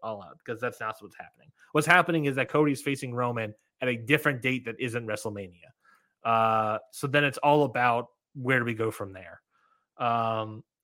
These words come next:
I don't know, man. The, the whole thing is kinda dumb, and I, it's still a little too early to really discuss full, uh, fully at length about the whole idea, but it's,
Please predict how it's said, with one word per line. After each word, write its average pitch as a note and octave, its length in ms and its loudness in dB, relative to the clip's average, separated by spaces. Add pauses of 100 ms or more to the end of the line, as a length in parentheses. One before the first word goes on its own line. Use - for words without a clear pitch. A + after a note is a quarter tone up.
I D3+ 120 8
don't C3+ 140 6
know, G2+ 120 0
man. G2 380 -10
The, D#3+ 140 2
the E3 120 2
whole F#3+ 160 8
thing F3 220 4
is D3+ 120 4
kinda D3 220 2
dumb, A#2+ 340 2
and A#2+ 120 -4
I, A#2+ 80 0
it's B2+ 240 -2
still F3 240 8
a - 20 10
little C3+ 240 2
too C3 220 -4
early B2 280 0
to A#2 100 -4
really A2+ 240 -2
discuss G#2+ 420 -6
full, B2 360 -2
uh, B2 140 -8 (140)
fully A#2+ 300 -4
at A2 120 -6
length G#2+ 280 -10
about C3+ 180 -6
the D3 80 -4
whole D3+ 180 0
idea, E3 400 2 (400)
but - 140 2
it's, D3 360 -4